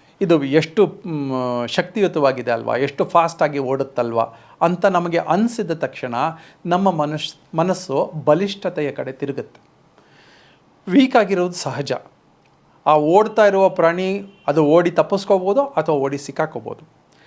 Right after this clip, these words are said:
ಆದರೆ ನಮಗೆ ಮೆಸೇಜ್ ಯಾವಾಗಲೂ ಇರಬೇಕು, ನಮ್ಮ ಮನಸ್ಸಿನಲ್ಲಿ ಯಾವಾಗಲೂ ಒಂದು ಜಾಗೃತ ಮನಸ್ಸು ಹೇಳ್ತಾ ಇರಬೇಕು, "ನಾನು ಬಲಿಷ್ಠವಾಗ್ತೀನಿ,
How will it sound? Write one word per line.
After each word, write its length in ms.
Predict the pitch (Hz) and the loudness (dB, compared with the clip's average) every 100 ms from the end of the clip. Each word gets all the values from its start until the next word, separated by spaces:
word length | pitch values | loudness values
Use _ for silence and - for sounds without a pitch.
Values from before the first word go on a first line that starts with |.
| _ _ | _ _
ಆದರೆ 200 | 147 147 | -2 -2
ನಮಗೆ 760 | 139 127 190 240 139 117 165 - - | -2 0 0 0 -2 -4 -10 -16 -6
ಮೆಸೇಜ್ 400 | 143 143 214 175 | -4 2 2 2
ಯಾವಾಗಲೂ 460 | 127 143 185 214 214 | 2 4 4 4 2
ಇರಬೇಕು, 500 | 151 127 113 - - _ | 2 -2 -6 -10 -12 _
ನಮ್ಮ 200 | 147 151 | -6 -2
ಮನಸ್ಸಿನಲ್ಲಿ 540 | 147 180 180 190 175 160 | 0 0 -2 -2 -2 4
ಯಾವಾಗಲೂ 440 | 139 160 185 202 | 4 6 4 2
ಒಂದು 220 | 190 160 | 0 0
ಜಾಗೃತ 480 | 147 135 139 160 156 | 2 2 2 0 -2
ಮನಸ್ಸು 340 | 151 135 139 - | -2 -4 -6 -6
ಹೇಳ್ತಾ 300 | 135 131 123 | -4 -2 -2
ಇರಬೇಕು, 440 | 101 113 196 208 - _ | -2 -8 -8 -10 -14 _
"ನಾನು 280 | 160 156 170 | 0 0 0
ಬಲಿಷ್ಠವಾಗ್ತೀನಿ, 1040 | 135 135 143 - 143 123 - - 107 107 | -2 -2 -2 -4 -4 -4 -6 -12 -12 -14